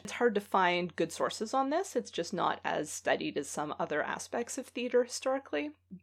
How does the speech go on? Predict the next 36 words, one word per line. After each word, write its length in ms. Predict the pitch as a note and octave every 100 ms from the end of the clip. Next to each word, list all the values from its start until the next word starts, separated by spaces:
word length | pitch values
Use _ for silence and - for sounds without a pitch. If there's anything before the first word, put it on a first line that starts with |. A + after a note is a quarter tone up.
| -
But 420 | G#3+ G3 - - _ _ _ _ _ _ -
in 120 | C4+
the 60 | D4+
thirties 380 | - B3+ A#3+ G#3+
and 80 | G3
before 300 | - F3 F3
the 80 |
thirties, 720 | F#3 - D#3+ D#3 F3 D#3 E3+ - _ _ _ -
the 160 | G3
stage 400 | G3+ - A#3+ A3
manager 640 | B3+ A#3+ A#3+ G3+ G#3+ G#3+ -
would 300 | F3+ F#3 - E3
definitely 920 | - F3+ - F#3+ - E3+ D#3+ D3+ - - _ -
be 140 | F#3
backstage. 1160 | G3 F#3+ F#3+ - - E3 D3 D3 E3 - - - _ _
They 140 | G#3 G#3
would 240 | F#3 A3+
be 120 | B3+
following 480 | A#3+ - F#3 F#3 F3
a 60 | E3
prompt 440 | - D#3+ D#3+ -
book, 320 | - C#4+ - - _ _
partially 340 | - D4+ - A#3+
so 160 | -
that 120 | G3+ F#3
they 80 |
could 160 | E3+ D#3
prompt 360 | - D3+ - -
people 300 | D3+ - C#3+
on 120 | C#3+
stage, 680 | - C#3+ - - A3+ - - - - _
partially 500 | - F3+ - E3 D#3
so 240 | D#3+ - D3
that 180 | C#3
they 140 | C3+ C3
could 500 | - C3+ C#3 C#3